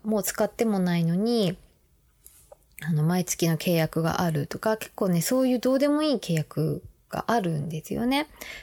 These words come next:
なんかそういうのを一つ一つ見つ-、見つけて、あの、解約してコストダウンしていくとか、ちょっとでもなんかいらないなと思うのがあれば、あの、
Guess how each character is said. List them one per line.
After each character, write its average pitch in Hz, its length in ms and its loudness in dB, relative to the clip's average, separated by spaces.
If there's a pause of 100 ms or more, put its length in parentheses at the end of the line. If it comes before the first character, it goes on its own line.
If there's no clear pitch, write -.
(160)
な 320 80 -2
ん - 20 -14
か 262 80 0
そ 320 240 4
う 330 60 6
い 320 80 6
う 302 120 4
の 254 420 4
を 156 40 2
一 220 200 0
つ 226 200 0
一 233 280 -2
つ 208 380 0
見 185 120 2
つ-、 196 300 -2 (180)
見 180 120 0
つ - 140 -14
け 233 140 0
て、 294 520 4 (420)
あ 190 120 0
の、 175 100 2
解 180 260 -2
約 175 260 -2
し - 80 -4
て 277 140 2
コ 185 200 -2
ス - 120 -2
ト 190 120 0
ダ 175 200 2
ウ 165 60 2
ン 147 80 0
し - 100 -4
て 151 180 -4
い 147 60 -4
く 156 280 -4
と - 120 -10
か、 214 400 2 (340)
ち - 120 0
ょ - 40 6
っ - 40 0
と 294 140 0
で 269 120 2
も 285 320 2
な 208 160 0
ん 196 40 -2
か 175 120 0
い 165 80 4
ら 185 140 2
な 190 140 2
い 190 40 2
な 185 180 0
と 165 120 -2
思 170 240 2
う 165 40 4
の 156 120 2
が 160 160 -4
あ 226 80 0
れ 226 140 0
ば、 262 480 4
あ 156 120 0
の、 143 480 0